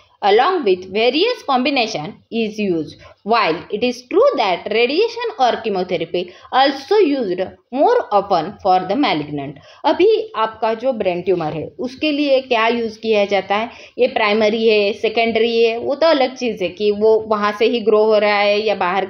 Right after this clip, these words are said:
से आया है, दूसरे organ से वो spread हुआ है, वो तो अलग चीज़ है। लेकिन उसका जो treatment वे रहता है उसमें एक तो surgery कर सकते हैं, then radiation means जहाँ पे आपका जो brain tumor है उसको radiation दिया जाता है, और radiation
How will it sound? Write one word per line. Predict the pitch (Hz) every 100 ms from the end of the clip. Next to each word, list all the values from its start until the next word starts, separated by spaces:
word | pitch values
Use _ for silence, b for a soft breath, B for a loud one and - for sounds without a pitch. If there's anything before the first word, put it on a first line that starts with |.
| -
से | 220
आया | 202 190 190 196
है, | 208 196 202 B B -
दूसरे | 220 214 240
organ | 233 214 214 220
से | 247 240
वो | 220
spread | 220 - 220 214 214
हुआ | 214 202
है, | 208 - B B -
वो | 294
तो | 311
अलग | 330 233 220 -
चीज़ | 185 180
है। | 175
लेकिन | 202 202 247
उसका | 262 269 311 311
जो | 381 440
treatment | 359 262 269 285 269 240
वे | 190 170
रहता | 165 160 165
है | 190 247
उसमें | 247 - 233 220
एक | 214
तो | 240
surgery | 240 175 180 220 233
कर | 247 240
सकते | 254 254 254
हैं, | 254 269 B B B -
then | 415 320
radiation | 277 277 302 302 202
means | 185 240 240 233
जहाँ | 220 196 196
पे | 262 214
आपका | - 208 190 - 214 220 240 B B _
जो | 320
brain | 262 269 269
tumor | 285 240 190 180
है | 180
उसको | - - 359
radiation | 262 240 311 359 349 294
दिया | 220 185 175
जाता | 170 160 165
है, | 175
और | 185 214
radiation | 214 214 254 294 311